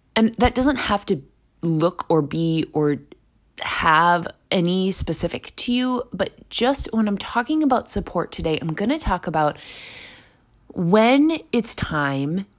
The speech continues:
to open up and be held and be supported by somebody else that's likely out of your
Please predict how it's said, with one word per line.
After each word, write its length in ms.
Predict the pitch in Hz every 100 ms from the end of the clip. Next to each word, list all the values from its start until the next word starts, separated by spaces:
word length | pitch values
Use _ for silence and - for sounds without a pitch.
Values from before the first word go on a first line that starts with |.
| -
to 720 | - 190 180 175 170 170 - _ -
open 300 | 202 240 208
up 300 | 170 147 - -
and 560 | 170 160 160 160 156 - - 156
be 160 | 175
held 440 | 160 180 165 170 -
and 160 | 160
be 100 | 156
supported 760 | 160 160 - 156 156 151 147 - _ _ _
by 540 | 156 135 180 180 190 220
somebody 500 | - 170 160 156 -
else 460 | 135 226 269 - - - - - - -
that's 400 | 240 233 233 - - _ _ -
likely 840 | 226 208 202 226 - 320 311 - _ _ _ -
out 260 | 185 196 208
of 140 | 185
your 240 | 180 165